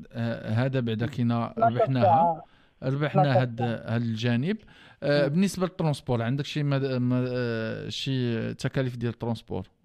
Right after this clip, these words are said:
Speaker 1: ولا مصاريف ديال الترونسبور؟
Speaker 2: ط-، ط-، آه، كندير الطوبيس والبيكالا،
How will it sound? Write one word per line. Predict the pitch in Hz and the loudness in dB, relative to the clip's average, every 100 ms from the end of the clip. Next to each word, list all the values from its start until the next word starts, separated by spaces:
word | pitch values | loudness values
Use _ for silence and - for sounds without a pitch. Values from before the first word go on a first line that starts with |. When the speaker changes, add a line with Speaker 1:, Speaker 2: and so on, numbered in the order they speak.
| - _ _ _ | -20 _ _ _
Speaker 1:
ولا | 123 | -2
مصاريف | 123 120 131 117 | -2 0 -4 -4
ديال | 120 | -6
الترونسبور؟ | - 113 113 - 87 _ _ _ _ _ - | -4 -4 -6 -10 -14 _ _ _ _ _ -4
Speaker 2:
ط-، | 233 - 226 - - | -4 -4 -6 -4 -4
ط-، | 214 190 | 0 4
آه، | 185 185 | 2 2
كندير | 202 190 202 | -2 0 -2
الطوبيس | - 202 202 226 - | -2 -4 -4 -6 -6
والبيكالا، | 196 - 170 156 139 | -4 -2 0 0 0